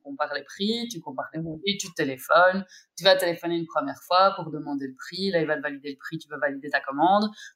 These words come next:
Speaker 1: Puis il va te rappeler pour te dire, « OK, ben, je vais venir ce jour-là. »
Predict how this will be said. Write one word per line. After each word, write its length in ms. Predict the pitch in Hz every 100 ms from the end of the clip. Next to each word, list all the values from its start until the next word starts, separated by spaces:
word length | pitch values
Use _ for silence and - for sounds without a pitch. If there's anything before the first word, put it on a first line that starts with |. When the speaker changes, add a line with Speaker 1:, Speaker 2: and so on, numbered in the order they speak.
| -
Speaker 1:
Puis 80 |
il 40 | 180
va 100 | 165
te 100 | -
rappeler 480 | 160 - 156 196 214
pour 120 | -
te 100 | 170
dire, « 140 | 160
OK, 100 | 151 139
ben, 180 | 165
je 100 | 147
vais 120 | 147 139
venir 180 | 160 160
ce 140 | 156
jour-là. » 500 | 139 135 143 165 202